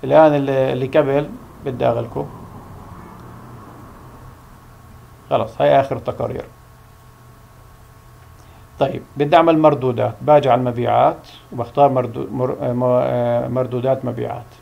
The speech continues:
في أنا عندي هنا أربع مردودات مسجلة من قبل. بعمل مردودات مبيعات جديدة. الآن بختار اسم الزبون اللي بده يرجع لي، أدهم عبد الواحد. الآن بختار البضاعة اللي رجعت لي، اللي هو زيت ذرة،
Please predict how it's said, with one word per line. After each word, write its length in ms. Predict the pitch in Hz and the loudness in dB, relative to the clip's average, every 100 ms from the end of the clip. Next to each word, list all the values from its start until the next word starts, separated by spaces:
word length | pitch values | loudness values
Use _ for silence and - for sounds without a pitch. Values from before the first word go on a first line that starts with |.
| - - - - - - | -20 -20 -20 -20 -20 -10
في 260 | 185 190 175 | 0 6 6
أنا 120 | 165 | 6
عندي 320 | 165 147 156 | 4 4 2
هنا 180 | 147 160 | 4 4
أربع 340 | 160 135 139 | 4 6 6
مردودات 720 | 135 123 117 120 123 139 - - - - - - - - | 4 2 0 0 2 2 0 -14 -20 -20 -20 -20 -20 -14
مسجلة 440 | - - 139 123 120 | -10 -6 -4 -2 -2
من 120 | 113 | -2
قبل. 280 | 107 110 107 | -6 -8 -2
بعمل 340 | 147 156 147 | 2 2 2
مردودات 440 | 135 127 123 139 135 | 0 -2 -4 -4 -4
مبيعات 340 | 123 120 127 | 0 0 0
جديدة. 500 | 117 120 131 139 165 - - - - - - - - - - | -2 -4 -4 -4 -6 -10 -20 -20 -20 -20 -20 -20 -20 -20 -10
الآن 200 | 131 135 | -2 0
بختار 400 | 131 - 160 147 | 0 0 6 6
اسم 200 | 151 - | 4 -2
الزبون 600 | 139 117 117 139 160 175 | -4 -4 0 2 2 2
اللي 160 | 143 123 | -2 -4
بده 200 | 117 123 | -2 -2
يرجع 380 | 120 113 131 131 | -2 -2 -2 0
لي، 240 | 156 170 - | 0 -2 -4
أدهم 260 | 131 120 | -4 -2
عبد 220 | 120 110 120 | -2 -2 -4
الواحد. 480 | 123 127 120 160 - - - - - - - - 135 | -2 -2 -2 -4 -8 -20 -20 -20 -20 -20 -20 -10 2
الآن 160 | 143 | 2
بختار 320 | 147 - 165 | 2 6 6
البضاعة 380 | 165 151 151 147 | 6 4 4 4
اللي 140 | 147 139 | 4 0
رجعت 360 | 131 131 143 | 0 2 2
لي، 260 | 143 151 143 | 0 0 -2
اللي 140 | 127 | -2
هو 140 | 135 127 | -2 -2
زيت 260 | 120 131 | -2 -4
ذرة، 360 | 113 123 143 | -2 0 2